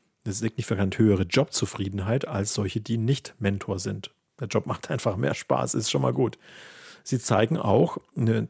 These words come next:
deutlich stärkere organisationale Bindung.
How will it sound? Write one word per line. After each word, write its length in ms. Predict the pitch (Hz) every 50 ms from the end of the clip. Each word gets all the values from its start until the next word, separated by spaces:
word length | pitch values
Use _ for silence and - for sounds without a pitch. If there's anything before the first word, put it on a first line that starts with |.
| _ -
deutlich 380 | 120 110 120 131 - 127 -
stärkere 560 | - - 104 98 107 127 - - 127 120 -
organisationale 1040 | 113 107 95 113 110 107 - 107 95 - - 110 98 98 95 101 113 120 107 95 - _ _ _ _ _ -
Bindung. 680 | - 131 175 233 208 135 - 92 101 113 156 226 269